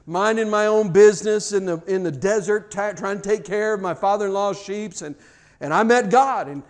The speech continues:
he told me that, that I was gonna go set his people free from the most powerful nation on earth, and, and I said, 'I can't,' but he said that he could, and here's how he saved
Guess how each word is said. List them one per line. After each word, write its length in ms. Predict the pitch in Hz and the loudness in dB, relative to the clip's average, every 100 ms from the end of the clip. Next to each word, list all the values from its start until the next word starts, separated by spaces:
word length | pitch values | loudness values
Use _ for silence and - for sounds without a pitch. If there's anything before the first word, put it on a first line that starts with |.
| _ _ | _ _
he 160 | 208 214 | -4 2
told 300 | 233 233 226 | 6 6 6
me 200 | 254 247 | 2 6
that, 460 | 220 170 - - | 4 4 -14 -2
that 100 | 190 | 4
I 140 | 202 240 | 6 6
was 140 | 190 | 2
gonna 200 | 202 214 | 0 2
go 220 | 196 233 | 6 6
set 240 | 226 240 226 | 6 2 2
his 120 | 214 | 0
people 320 | 240 233 214 | -4 -2 -2
free 220 | 175 233 | 0 0
from 160 | 214 214 | 0 -2
the 80 | 196 | 2
most 260 | 220 220 | 2 2
powerful 380 | 226 233 220 214 | 2 2 2 0
nation 340 | 220 240 - | 0 -2 -4
on 120 | 208 196 | -4 2
earth, 300 | 226 247 233 | 4 4 4
and, 120 | 175 - - | -4 -6 -12
and 140 | - 185 | -2 2
I 140 | 247 | 2
said, 240 | 254 254 240 | 2 4 6
'I 100 | 233 | 4
can't,' 460 | - 320 311 - | 2 2 2 0
but 100 | 190 | -4
he 140 | 185 240 | -2 -4
said 260 | - 220 | -2 0
that 80 | 185 | 0
he 140 | 185 | -2
could, 520 | 220 - 240 175 127 - _ _ _ _ _ _ _ | -4 0 0 0 -6 -18 _ _ _ _ _ _ _
and 140 | - 139 | -18 -6
here's 240 | 190 180 | -2 -2
how 200 | 185 156 | -2 -4
he 60 | 147 | -6
saved 420 | - 156 131 117 | -8 -10 -10 -16